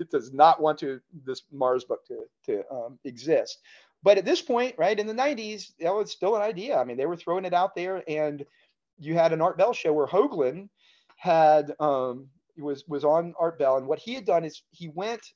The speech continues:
and he was trying to basically be the peacemaker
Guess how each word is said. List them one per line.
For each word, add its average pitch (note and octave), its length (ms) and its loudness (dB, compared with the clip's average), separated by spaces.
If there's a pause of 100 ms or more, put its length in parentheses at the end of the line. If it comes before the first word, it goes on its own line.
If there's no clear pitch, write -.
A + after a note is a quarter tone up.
(120)
and D3 500 -2
he D3+ 120 -14
was B2 120 -10
trying G#3 400 -6
to - 80 -20
basically D3+ 480 -6
be B2+ 140 -10
the A#2+ 80 -10
peacemaker F#2 720 -14